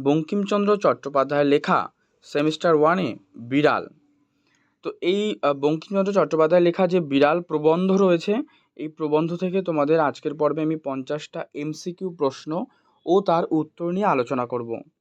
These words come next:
যেখানে তোমাদের চারটে করে অপশান থাকবে এবং সাথে থাকবে নির্ভুল এবং সঠিক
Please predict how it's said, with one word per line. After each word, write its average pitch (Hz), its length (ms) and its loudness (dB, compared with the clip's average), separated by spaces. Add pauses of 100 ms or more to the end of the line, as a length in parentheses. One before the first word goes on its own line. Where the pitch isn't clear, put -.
(400)
যেখানে 151 400 -4
তোমাদের 175 440 0
চারটে 147 360 -2
করে 143 200 0
অপশান 127 360 0
থাকবে 165 420 -2 (360)
এবং 170 380 0
সাথে 165 320 -6
থাকবে 175 460 -2 (340)
নির্ভুল 165 520 -4
এবং 147 180 -2
সঠিক 175 480 -4